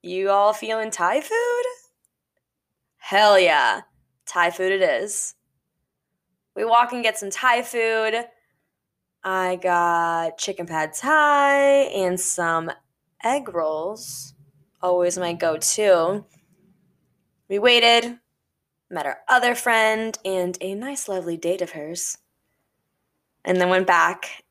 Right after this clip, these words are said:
and ate our Thai food. Thai food was amazing. Company was amazing. And at that point, it was time that I said my goodbyes and head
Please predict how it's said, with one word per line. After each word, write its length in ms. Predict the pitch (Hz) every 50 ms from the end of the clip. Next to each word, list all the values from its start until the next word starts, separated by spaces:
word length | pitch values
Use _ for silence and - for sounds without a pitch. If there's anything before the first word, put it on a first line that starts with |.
| _
and 160 | - 180 180 - -
ate 200 | 165 165 160 - -
our 100 | 156 156
Thai 260 | 156 - - 143 147
food. 420 | - - - 98 90 78 - 190 - _ _ _ _ _ _ _ _ _ _ _ _ _ _ _ _ _ _ _ _ _ _ _ _ _ _ _ _ _ _ _ _ _ _ _ _ _ _ _
Thai 160 | - - 208
food 160 | - 285 285
was 140 | 277 247 214
amazing. 840 | 214 196 180 170 170 160 - 175 170 165 170 170 175 175 185 185 - _ _ _ _ _ _ _ _ _ -
Company 400 | - - 214 208 202 214 208 202
was 200 | 190 180 175 180
amazing. 880 | 175 175 170 160 160 160 165 160 175 170 165 160 160 160 160 170 175 - _ _ _ _
And 100 | 165 160
at 160 | 160 156 -
that 200 | - 214 196 -
point, 440 | - - 208 196 190 190 190 180 185 - _ _ _ _ _ _ _ _ -
it 140 | 277 269 226
was 180 | 226 214 202 -
time 400 | - 190 180 175 175 175 175 170
that 100 | 165 165
I 140 | 160 165
said 260 | 165 - - 247 240 240
my 140 | 233 220
goodbyes 920 | 208 208 190 180 185 175 175 175 170 170 170 170 170 185 185 - - - - _ _ _ _ _ _ _ _ _ _ _ _ _ _ _ _ _ _
and 160 | - 196 185
head 480 | 175 175 180 160 160 156 156 160 175 175